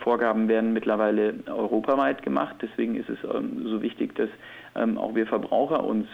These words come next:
ähm, soweit es geht, europäisch organisieren. Denn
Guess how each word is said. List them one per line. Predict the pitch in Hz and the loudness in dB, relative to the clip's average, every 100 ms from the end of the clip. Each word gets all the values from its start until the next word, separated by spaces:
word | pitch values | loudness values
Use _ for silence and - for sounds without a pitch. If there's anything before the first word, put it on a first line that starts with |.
| - | -8
ähm, | - - - - - - | -6 -6 -8 -8 -8 -8
soweit | - 110 110 - | -6 -4 -2 -4
es | 104 - | -8 -2
geht, | 113 - | -2 0
europäisch | - 107 - - 110 107 - - - - | -2 -2 -2 0 0 0 -6 -16 -20 -2
organisieren. | 117 107 104 104 101 104 131 | 2 2 0 -2 -2 0 0
Denn | 131 110 110 | 2 2 0